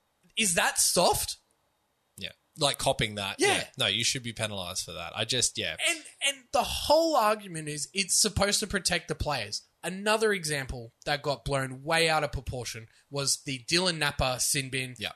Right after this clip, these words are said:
Speaker 1: for the hit on Jared Wallace.
Speaker 2: Yeah.
Speaker 1: Now, it'll be remembered
Speaker 2: Ugh.
Speaker 1: for the Thompson and Napa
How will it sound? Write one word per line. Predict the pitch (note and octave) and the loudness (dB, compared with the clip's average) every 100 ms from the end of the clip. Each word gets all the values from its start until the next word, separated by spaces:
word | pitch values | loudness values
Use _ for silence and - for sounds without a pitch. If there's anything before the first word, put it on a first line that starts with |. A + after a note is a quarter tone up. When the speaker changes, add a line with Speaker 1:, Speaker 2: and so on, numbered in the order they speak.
| - | -2
Speaker 1:
for | |
the | D3+ | -2
hit | C#3+ D#3 | 0 0
on | C#3 | 0
Jared | C3 B2 A2+ | -2 -2 -4
Wallace. | G#2+ G2 - - - | -6 -8 -6 -6 -6
Speaker 2:
Yeah. | F#2+ F2+ _ _ - _ _ _ _ _ _ _ _ _ _ - | -8 -8 _ _ -20 _ _ _ _ _ _ _ _ _ _ -4
Speaker 1:
Now, | E3 D#3 | 0 0
it'll | E3+ G3+ | 2 2
be | G3 G#3 | 2 0
remembered | G#3 A#3+ C4 D#3+ | 2 2 2 0
Speaker 2:
Ugh. | G2+ G2 | -2 -6
Speaker 1:
for | - F3 | -2 0
the | D#3 D#3 C#3+ C#3 | 4 4 2 0
Thompson | - E3+ E3 - D3+ | -2 0 0 0 -2
and | C#3+ C#3 C3 _ - D#3+ | -4 -6 -16 _ -8 -2
Napa | D#3+ D#3 C3+ | 0 0 -2